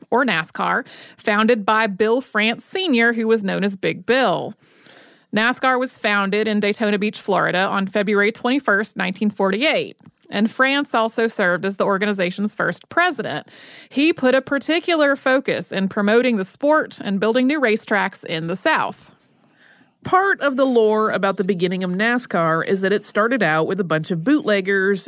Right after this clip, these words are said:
Speaker 2: in and near the North Carolina mountains, racing each other and honing their skills evading the law.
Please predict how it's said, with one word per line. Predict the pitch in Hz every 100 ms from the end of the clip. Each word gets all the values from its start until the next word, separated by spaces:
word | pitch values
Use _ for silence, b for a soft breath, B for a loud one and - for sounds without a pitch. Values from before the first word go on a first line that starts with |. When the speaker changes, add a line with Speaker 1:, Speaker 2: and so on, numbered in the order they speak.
| -
Speaker 2:
in | 240 262 254
and | 247 233
near | 180 180 175
the | 180
North | 151 156
Carolina | - 175 156 147 165
mountains, | 220 240 - 143 - -
racing | - 202 254 254 226
each | 208 -
other | 160 175 175
and | 147 190
honing | 165 170 170
their | 175 185
skills | - 151 139 143 139
evading | 190 151 135 143
the | 151
law. | 165 208 220 143 85